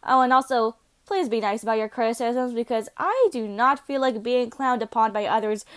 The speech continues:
for some simple drawings. In fact, I don't really want anyone to be clowned upon for some simple drawings. So again, uh, please be nice. Anyway, now let's talk about what I was thinking when drawing these redesigns.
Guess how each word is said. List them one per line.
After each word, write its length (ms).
for 140
some 160
simple 340
drawings. 500
In 120
fact, 440
I 140
don't 160
really 180
want 400
anyone 640
to 80
be 100
clowned 280
upon 340
for 100
some 200
simple 320
drawings. 680
So 160
again, 320
uh, 200
please 300
be 140
nice. 880
Anyway, 600
now 260
let's 180
talk 280
about 260
what 120
I 80
was 180
thinking 480
when 200
drawing 340
these 180
redesigns. 760